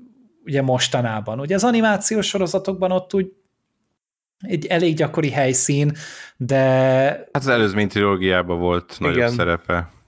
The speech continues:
Speaker 1: Igen, igen.
Speaker 3: Aztán most az Andor is, meg a Mandó is belenyúlt.
Speaker 2: Igen.
Speaker 1: Hát most már igen.
Speaker 2: Igen.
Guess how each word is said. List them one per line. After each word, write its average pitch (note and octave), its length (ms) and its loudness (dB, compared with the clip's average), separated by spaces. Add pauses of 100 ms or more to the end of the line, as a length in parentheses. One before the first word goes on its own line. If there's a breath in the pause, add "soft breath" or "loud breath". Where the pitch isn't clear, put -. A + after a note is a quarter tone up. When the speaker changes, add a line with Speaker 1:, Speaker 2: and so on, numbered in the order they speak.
(160)
Speaker 1:
Igen, D3 500 -2
igen. D#3 180 -2
Speaker 3:
Aztán D#3 220 0
most D#3 160 -6
az D3+ 120 -2
Andor E3+ 320 2
is, E3 180 0
meg A#2+ 260 -2
a A#2+ 120 -2
Mandó C#3 380 2
is - 460 -2
belenyúlt. B2 380 2
Speaker 2:
Igen. G2+ 260 0 (460)
Speaker 1:
Hát G3 240 -4
most C3 300 -2
már A2+ 180 -2
igen. D3 400 0
Speaker 2:
Igen. F2+ 320 0